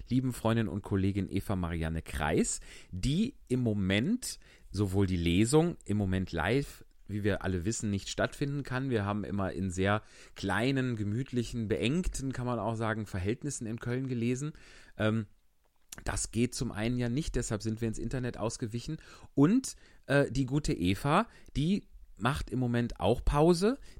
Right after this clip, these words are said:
denn sie hat vor, äh, inzwischen, wenn das hier ausgestrahlt wird, ich würde jetzt mal sagen, knapp zwei Monaten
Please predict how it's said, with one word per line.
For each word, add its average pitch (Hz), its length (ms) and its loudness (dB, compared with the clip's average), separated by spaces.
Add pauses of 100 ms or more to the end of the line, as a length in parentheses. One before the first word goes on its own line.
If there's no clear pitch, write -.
denn 143 240 2
sie 147 260 -2
hat 123 220 -6
vor, 120 680 0
äh, 104 220 0 (580)
inzwischen, 147 1040 -4
wenn 120 220 0
das 117 200 -2
hier 113 200 0
ausgestrahlt 135 760 -2
wird, 127 220 -4
ich - 160 -8
würde 208 160 2
jetzt 143 200 0
mal 117 100 -4
sagen, 104 280 -4
knapp - 320 -4
zwei 104 340 -2
Monaten 107 640 0